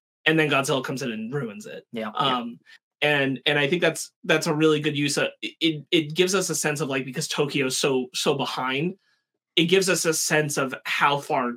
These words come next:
Speaker 1: Ginza has come, to be repaired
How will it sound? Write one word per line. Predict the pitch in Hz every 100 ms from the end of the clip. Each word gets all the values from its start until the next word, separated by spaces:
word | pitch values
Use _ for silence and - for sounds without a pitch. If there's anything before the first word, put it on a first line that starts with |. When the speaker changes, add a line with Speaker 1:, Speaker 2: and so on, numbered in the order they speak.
| -
Speaker 1:
Ginza | 139 139 127 120
has | 120 110
come, | - - - - - _ _ _ _ _ _ -
to | 165 139 127 123 110 _ - 156 147
be | 165 147
repaired | 135 - 147 123 107 107